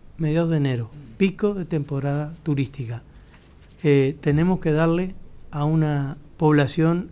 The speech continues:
aumentada. Y tenemos que darle lo mejor posible, que se sientan lo mejor posible.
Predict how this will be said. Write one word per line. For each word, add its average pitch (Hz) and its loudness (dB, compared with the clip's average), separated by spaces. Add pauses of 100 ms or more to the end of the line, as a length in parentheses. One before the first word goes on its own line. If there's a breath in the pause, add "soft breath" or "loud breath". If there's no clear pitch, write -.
aumentada. 139 0
Y - -8
tenemos 226 -2
que 190 0
darle 214 4
lo 185 2
mejor 160 0
posible, 196 0
que 165 0
se 135 -6
sientan 170 0
lo 143 0
mejor 135 -2
posible. 135 2